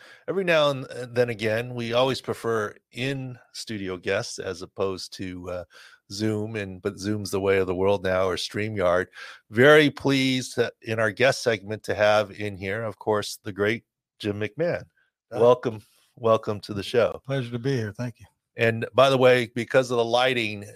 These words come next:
Speaker 1: Jim s-, asked to wear his sunglasses. <laughs> So he said, "Sure."
Speaker 2: Pretty
Speaker 1: He's not
Speaker 2: bright in this office you got here.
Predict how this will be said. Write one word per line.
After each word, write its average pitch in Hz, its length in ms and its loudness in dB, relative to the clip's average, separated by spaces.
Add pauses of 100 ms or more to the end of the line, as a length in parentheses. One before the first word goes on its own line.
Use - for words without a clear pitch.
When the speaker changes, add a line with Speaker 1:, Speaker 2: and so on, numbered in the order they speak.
Speaker 1:
Jim 104 200 0
s-, - 160 -8 (120)
asked 98 300 0
to 95 80 -8
wear 92 160 0
his 87 120 -6
sunglasses. 90 880 -6
<laughs> 180 420 2
So 113 280 0
he 104 80 -2
said, 98 260 -6
"Sure." 87 320 -4 (220)
Speaker 2:
Pretty 120 80 -6
Speaker 1:
He's 110 80 -4
not 123 120 6
Speaker 2:
bright 175 160 0
in 151 60 -8
this 123 220 -8
office 107 360 -8
you 110 140 -16
got 107 100 -14
here. 104 160 -20